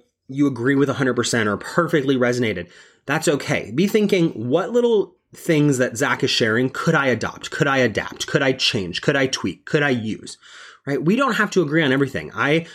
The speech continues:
always tell my clients and my students, like, "If something doesn't resonate with you that I share, that's okay." You can push back and go, "Yeah, no, I'm not doing that."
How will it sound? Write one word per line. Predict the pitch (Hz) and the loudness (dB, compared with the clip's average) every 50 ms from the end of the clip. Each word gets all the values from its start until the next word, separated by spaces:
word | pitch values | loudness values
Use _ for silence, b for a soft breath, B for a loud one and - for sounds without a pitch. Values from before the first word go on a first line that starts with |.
| B B B B | B B B B
always | 131 147 156 170 175 175 | 0 2 4 4 2 2
tell | 170 - - 165 156 | 0 -2 0 0 2
my | 151 143 127 127 123 | 2 2 2 0 0
clients | 120 - - 143 127 127 135 143 147 143 - | -2 -4 -4 -2 0 2 2 2 2 2 2
and | 120 | 0
my | 110 113 | 0 0
students, | 117 - - 190 185 165 143 135 | -2 -2 0 2 2 2 2 2
like, | - 123 120 - - B B B B B B _ _ | 0 0 0 -2 -6 B B B B B B _ _
"If | - 185 175 | -2 -2 0
something | 175 202 190 185 240 247 | 0 0 0 0 2 2
doesn't | 240 233 214 220 202 151 | 2 2 2 0 0 0
resonate | 139 139 139 147 160 160 151 | 0 0 0 0 0 0 0
with | 160 151 | 0 2
you | 160 160 | 2 2
that | 143 127 - | 2 0 0
I | 82 101 110 | 0 -2 -2
share, | 113 - - - 98 95 131 185 190 - - | -2 -2 -2 -2 0 0 0 0 0 -2 -6
that's | - 202 - - | -4 -2 0 0
okay." | 233 - - 202 233 202 - - _ _ _ _ _ | 0 0 0 0 -2 -2 -2 -4 _ _ _ _ _
You | - 127 170 214 | -4 0 0 2
can | 208 - 240 240 220 | 2 2 2 2 2
push | - - 214 202 - | 2 0 0 0 0
back | - - 196 208 - | 0 0 0 0 0
and | 143 139 | 0 2
go, | 139 135 131 131 - | 2 2 0 0 -2
"Yeah, | - 170 175 | -4 -2 0
no, | 175 180 185 165 | 2 2 2 2
I'm | 160 | 2
not | 160 147 135 | 2 0 0
doing | 143 156 147 113 | 0 0 0 -2
that." | 87 80 - | -4 -6 -12